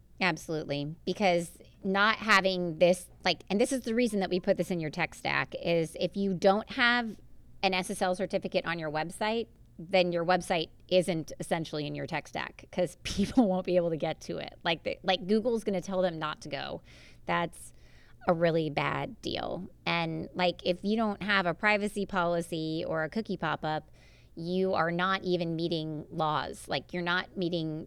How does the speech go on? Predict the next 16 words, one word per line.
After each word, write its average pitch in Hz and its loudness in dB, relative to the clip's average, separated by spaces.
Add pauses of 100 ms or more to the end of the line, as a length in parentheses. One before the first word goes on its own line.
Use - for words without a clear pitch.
the 180 0
regulations, 156 -4
so - -4
you 165 -4
should 170 -6
really, 160 -4 (380)
you 165 -4
know, - -10 (520)
do 226 2
those 185 2
things. 147 -6
They're 202 0
not 302 2
hard. 196 4 (880)
They - -12
just 190 -8